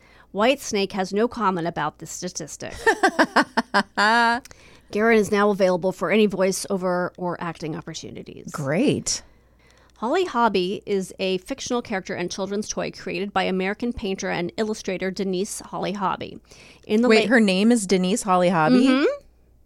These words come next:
Speaker 1: Yep.
Speaker 2: That is insane. You just blew my mind.
Speaker 1: I know. I actually knew that.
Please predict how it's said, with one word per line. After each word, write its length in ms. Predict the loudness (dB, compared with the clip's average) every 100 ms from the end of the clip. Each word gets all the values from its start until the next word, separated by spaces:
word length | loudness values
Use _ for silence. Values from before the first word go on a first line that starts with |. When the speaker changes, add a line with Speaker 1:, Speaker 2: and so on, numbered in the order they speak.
| _
Speaker 1:
Yep. 260 | 0 0 -2 _ _ _ _ _ _ -4
Speaker 2:
That 240 | -2 0
is 160 | 0 -2
insane. 640 | -4 -4 -4 -2 -2 -2 -4
You 60 |
just 200 | -4 -4
blew 340 | -2 -2 -2 -6 _
my 180 | -8 -6
mind. 240 | -2 -2 -2
Speaker 1:
I 80 | 0 0
know. 220 | 0 -4 _
I 120 | -6 -4
actually 580 | -4 -4 -2 -2 -2 -8 _ _ _ _ _
knew 220 | -2 0
that. 500 | 0 0 -2 -4 -10